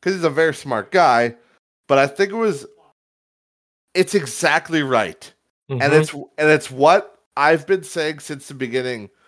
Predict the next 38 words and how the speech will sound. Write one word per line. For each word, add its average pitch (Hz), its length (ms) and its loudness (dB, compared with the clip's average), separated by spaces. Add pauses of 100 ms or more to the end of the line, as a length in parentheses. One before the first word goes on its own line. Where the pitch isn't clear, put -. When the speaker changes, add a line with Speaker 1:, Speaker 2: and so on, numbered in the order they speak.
(200)
Speaker 1:
of 117 220 -2
this 120 320 -6
shit 170 500 -4
back 135 220 2
in 135 80 -6
twenty 147 300 -6
sixteen 160 720 -6 (480)
when 127 200 0
the 123 120 0
wokeness 139 560 2
got 139 160 0
out 123 120 2
of 127 100 -2
control. 135 580 -2
I 123 100 -2
said, 113 440 -2 (800)
and, 131 200 -2
and, 127 320 -2
you 123 160 -2
know, 117 160 2
I, 117 260 2 (240)
you 123 80 -4
know, 117 80 2
I 117 120 4
mentioned 131 360 0
The 127 40 2
Last 127 300 0
of 143 100 -4
Us 120 160 -4
two. 170 480 -4 (520)
Anytime, 147 960 2
and 143 140 0
it, - 120 -8 (300)
this 143 240 -6
is 147 80 -12
the 135 220 -2
age-old 147 500 2
thing, 104 260 -2